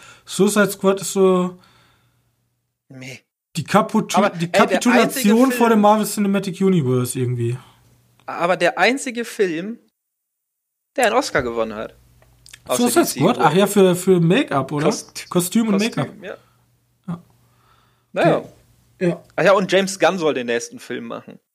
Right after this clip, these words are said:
Speaker 1: James Gunn.
Speaker 2: Weißt du, der, den haben sie ja rausgeschmissen bei Guardians, weil der Tweets getweetet hat.
Speaker 1: Wie sieht's
Speaker 2: Vor
Speaker 1: mit Zack Snyder
Speaker 2: zehn
Speaker 1: aus?
Speaker 2: Jahren. Zack Snyder ist raus,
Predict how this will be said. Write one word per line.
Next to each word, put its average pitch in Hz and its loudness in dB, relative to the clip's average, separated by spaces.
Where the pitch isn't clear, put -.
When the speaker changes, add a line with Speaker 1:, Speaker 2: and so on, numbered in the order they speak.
Speaker 1:
James 139 -6
Gunn. 139 -2
Speaker 2:
Weißt 117 -2
du, 117 -8
der, 147 0
den 143 -6
haben 156 -2
sie 143 0
ja 135 4
rausgeschmissen 147 -2
bei 117 0
Guardians, 165 0
weil 113 0
der 104 -4
Tweets - -10
getweetet 156 -10
hat. 156 -4
Speaker 1:
Wie 151 0
sieht's 160 4
Speaker 2:
Vor 143 2
Speaker 1:
mit 170 -2
Zack 160 2
Snyder 160 0
Speaker 2:
zehn 254 -4
Speaker 1:
aus? 311 -8
Speaker 2:
Jahren. 151 -8
Zack 123 -2
Snyder 147 0
ist 104 -6
raus, 104 -4